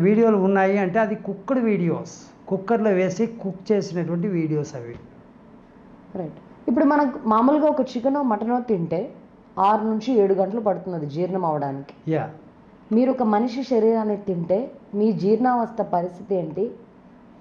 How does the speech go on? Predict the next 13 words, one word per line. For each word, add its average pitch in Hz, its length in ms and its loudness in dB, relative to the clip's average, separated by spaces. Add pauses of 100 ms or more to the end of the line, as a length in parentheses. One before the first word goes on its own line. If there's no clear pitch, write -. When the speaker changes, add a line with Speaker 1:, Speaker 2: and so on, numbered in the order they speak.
(180)
Speaker 1:
మాకు 196 460 2
ఏమి 208 280 4
కాలేదమ్మా, 156 720 -2 (560)
నా 170 160 2 (120)
పర్టికులర్, 165 520 -4
నా, 165 60 -2 (520)
నా 160 300 -2
తాలూకు 185 260 0
ఎక్స్పీరియన్స్ 165 600 -6
ప్రకారంగా 143 360 -8
చెప్పాలంటే 135 520 -10
నాకేం 165 380 -6
కాలే. 127 360 -6